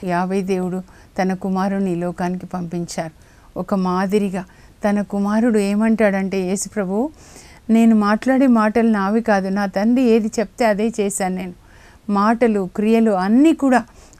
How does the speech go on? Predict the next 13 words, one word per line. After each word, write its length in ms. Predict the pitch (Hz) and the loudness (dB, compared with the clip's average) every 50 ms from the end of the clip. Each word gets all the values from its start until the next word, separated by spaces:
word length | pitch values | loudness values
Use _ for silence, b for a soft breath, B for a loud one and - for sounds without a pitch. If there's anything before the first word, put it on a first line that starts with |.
| - | -2
కడరా 300 | - 214 208 220 220 233 | 0 2 2 4 4 4
భోజన 400 | 233 190 202 208 202 190 196 196 | 4 2 2 -2 -2 -2 -4 -4
సమయంలో 720 | 190 - - 196 190 196 202 202 202 196 185 190 214 254 311 B B B B B B B | -4 -4 -4 -4 -2 -2 -2 -2 -2 -2 -2 0 -2 -2 -2 B B B B B B B
ఆయన 160 | - 208 208 202 | -4 -2 -2 -2
చెప్తాడనమాట, 800 | 196 220 180 - - - 226 208 202 190 190 185 180 185 185 185 180 - b b b b b b b b - - | -2 -2 -4 -4 0 0 2 2 2 0 -2 -2 -4 -4 -6 -8 -10 -14 b b b b b b b b -6 -2
"నన్ను, 520 | 202 208 214 214 220 233 254 269 277 240 B B B B B _ - | 0 2 2 4 6 6 6 6 4 2 B B B B B _ 2
తండ్రిని 380 | 240 240 254 285 330 370 370 330 - | 4 6 6 6 6 6 4 2 2
చూపించమంటున్నావేంటి 920 | 302 226 262 269 247 - - - 262 247 226 233 247 233 226 226 226 220 233 | 0 0 2 0 -2 -2 -4 -2 -2 0 2 2 2 2 2 2 0 0 0
ఫిలిప్పు, 420 | 220 - 233 214 214 220 214 - 220 | -2 -2 0 0 0 -2 -2 -2 -2
నన్ను 380 | 220 208 208 208 214 233 233 226 | -2 -2 -2 0 0 0 0 0
చూస్తే 260 | 240 226 214 - 220 208 | -2 -2 -2 -2 -4 -4
తండ్రిని 440 | 208 - 196 196 196 190 208 202 - - | -2 -2 -4 -4 -2 -4 -4 -4 -4 -6
చూసినట్లే" 540 | 196 190 - - 185 185 180 - 202 196 | -8 -8 -6 -8 -10 -8 -6 -4 -4 -4